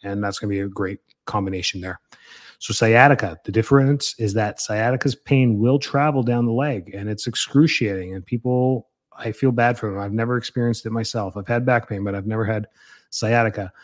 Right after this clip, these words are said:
Back pain can be a whole umbrella of things. Either way,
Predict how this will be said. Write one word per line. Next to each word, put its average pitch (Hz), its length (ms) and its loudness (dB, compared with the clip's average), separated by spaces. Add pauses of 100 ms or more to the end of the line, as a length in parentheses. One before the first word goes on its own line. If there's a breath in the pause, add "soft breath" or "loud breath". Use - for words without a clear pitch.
(280 soft breath)
Back 147 300 4
pain 107 240 2
can 110 180 0
be 104 120 2
a 104 100 -2
whole 135 440 4
umbrella 123 440 4
of 98 100 -4
things. 95 460 -8 (240)
Either 143 320 6
way, 139 460 2